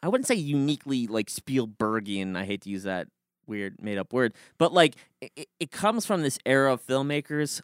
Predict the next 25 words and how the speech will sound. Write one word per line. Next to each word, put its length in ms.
Like, 320
so, 180
like, 300
it's, 320
it's, 460
nowadays 560
I 60
was 100
watching 340
this 160
film 220
and 100
I 40
was 120
re-, 140
thinking 340
about 220
how, 180
like, 240
nowadays 520
in 80
horror 280
films, 300
they 100
take, 360